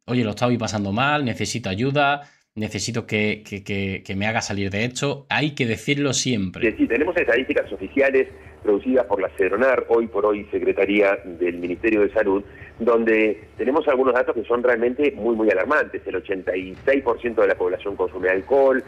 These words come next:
Speaker 2: el catorce por ciento de la población
Speaker 1: Son muy
Speaker 2: argentina
Speaker 1: altos, sí.
Speaker 2: ha consumido en el último año alguna vez psicofármacos.
Speaker 1: Y está hablando de estadística argentina, pero que tampoco va a diferenciarse mucho de la de otros países.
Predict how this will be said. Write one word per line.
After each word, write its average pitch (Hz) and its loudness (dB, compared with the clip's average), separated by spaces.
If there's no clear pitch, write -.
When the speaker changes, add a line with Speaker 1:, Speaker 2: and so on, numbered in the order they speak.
Speaker 2:
el 101 0
catorce 143 2
por 101 -2
ciento 120 2
de 101 6
la 95 4
población 92 2
Speaker 1:
Son 98 2
muy 95 -2
Speaker 2:
argentina 107 0
Speaker 1:
altos, - -2
sí. - -16
Speaker 2:
ha 113 0
consumido 107 0
en 101 4
el 95 0
último 98 0
año 101 4
alguna 92 2
vez 95 2
psicofármacos. 120 0
Speaker 1:
Y - -4
está 110 2
hablando 110 2
de 123 2
estadística 127 0
argentina, 127 0
pero 110 -2
que 101 -2
tampoco 104 -2
va 131 4
a - 2
diferenciarse 123 -2
mucho 120 -2
de 113 2
la 113 2
de 113 0
otros 113 -6
países. 160 -4